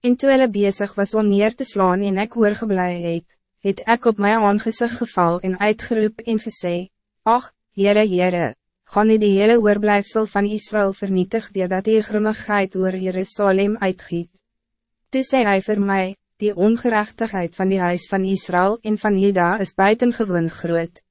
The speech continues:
en die land is vol bloedskuld, en die stad is vol rechtsverbreking, want hulle sê,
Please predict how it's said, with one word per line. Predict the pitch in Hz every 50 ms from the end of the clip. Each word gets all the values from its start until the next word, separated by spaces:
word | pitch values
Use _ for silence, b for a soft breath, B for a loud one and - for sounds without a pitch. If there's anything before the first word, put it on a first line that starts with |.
| _ _
en | - 202 196
die | 208 220 208
land | 190 190 196 196 202 208 -
is | 233 240 233 - - -
vol | - 240 233 220 202
bloedskuld, | 190 190 185 185 - - - - 170 170 165 170 _ _ _ _ _ -
en | 202 202
die | 202 214
stad | 208 - - - 208 196 196 196 -
is | 202 202 - - -
vol | - 214 208 202 196
rechtsverbreking, | 190 190 190 196 - - - - 196 170 170 165 165 160 156 - 160 151 156 160 _ _ _ _ _ _ _
want | - 190 185 190
hulle | 185 180 185 180
sê, | - - - 185 180 180 190